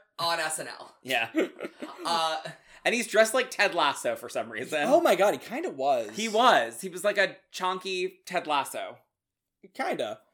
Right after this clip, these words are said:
Speaker 1: eh, I, I mean, I, guys, I think that just, like,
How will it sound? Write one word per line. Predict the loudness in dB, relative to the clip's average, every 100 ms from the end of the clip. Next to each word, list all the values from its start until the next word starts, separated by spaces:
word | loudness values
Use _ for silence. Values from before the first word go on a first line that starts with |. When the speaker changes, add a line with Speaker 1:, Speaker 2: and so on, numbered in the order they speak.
| -12
Speaker 1:
eh, | -10 -10 -6
I, | -4 -4 -6 -10 -10
I | -8
mean, | -8 -12 -18 _ _ _ _ _ _ _ _ _ _ _ _
I, | -18 -18 _ _ _ _ _
guys, | -18 -16 -18
I |
think | -20 -20 -18
that | -18 -20 _ _ _ _
just, | -20
like, | -20